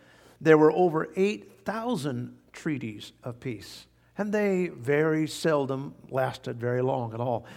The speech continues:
And all the treaties and all the truces and all the things that keep, people keep signing, they only last for a few months, maybe a few years. But hallelujah, thank God for his peace.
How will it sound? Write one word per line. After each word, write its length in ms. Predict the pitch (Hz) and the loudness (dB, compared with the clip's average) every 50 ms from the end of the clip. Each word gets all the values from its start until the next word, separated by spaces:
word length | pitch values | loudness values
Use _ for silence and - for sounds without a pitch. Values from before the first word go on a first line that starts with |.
| - - - - | -20 -20 -16 -10
And 80 | 120 | -6
all 360 | 117 117 139 147 151 156 156 156 | 0 6 8 10 10 10 10 10
the 140 | 151 147 | 6 4
treaties 720 | 147 147 - - - - 180 175 170 160 165 165 151 160 | 2 0 -10 -14 -2 0 2 4 4 4 4 2 0 0
and 220 | - 160 156 151 - - | -4 -4 -4 -4 -4 0
all 220 | - 156 156 160 170 | 2 4 4 4 4
the 80 | 165 | 2
truces 580 | 160 - - - 175 175 160 - - 170 151 131 | -2 -4 -2 0 2 2 2 0 -2 -2 -2 -2
and 80 | 151 139 | 0 0
all 220 | 139 156 170 170 | 2 4 4 4
the 100 | 165 165 | 2 0
things 320 | 160 - 175 175 175 160 | -2 -2 -2 -2 -2 -2
that 160 | 143 147 - - | -4 -6 -8 -10
keep, 140 | - 175 | -8 -2
people 260 | 170 185 180 - 147 131 | -2 -2 0 -2 -6 -6
keep 260 | - - 185 180 - | -4 -6 -6 -6 -4
signing, 460 | - 170 170 180 190 190 208 208 196 - - - - - - - - _ | -6 -4 -2 -2 -2 -2 -4 -6 -8 -12 -18 -20 -20 -20 -20 -20 -20 _
they 120 | - 143 143 | 0 0 2
only 280 | 147 147 143 135 131 | 2 2 2 2 4
last 360 | 123 123 127 135 131 127 - | 4 6 6 4 4 2 -4
for 120 | - 151 139 | -4 -4 -4
a 60 | 131 | -4
few 200 | - - 156 156 | -2 0 -2 0
months, 400 | 147 139 135 143 151 156 151 - | 0 0 0 0 0 0 -4 -6
maybe 280 | 131 117 127 131 135 131 | -4 -4 -4 -2 -2 -4
a 60 | 127 | -4
few 180 | 127 139 139 | -4 -6 -6
years. 580 | 131 120 123 123 120 127 131 143 - - - - _ _ _ _ - _ - _ _ _ _ _ | -4 -4 -2 -2 -2 -4 -6 -8 -12 -16 -20 -20 _ _ _ _ -20 _ -20 _ _ _ _ _
But 120 | - 107 | -12 -6
hallelujah, 580 | - 123 139 160 151 151 151 165 170 165 151 147 | 0 4 6 8 8 8 8 6 4 4 2 2
thank 340 | 117 - 165 170 190 175 123 | 2 2 2 2 0 -2 0
God 400 | 170 170 180 180 196 208 208 214 - - - - _ | 2 2 2 4 2 0 -2 -6 -12 -20 -20 -20 _
for 120 | _ - | _ -8
his 340 | 151 123 - 185 180 143 - | -8 0 2 2 2 2 -2
peace. 460 | - - - 120 107 - - - - | -8 -8 -8 -8 -8 -8 -12 -14 -16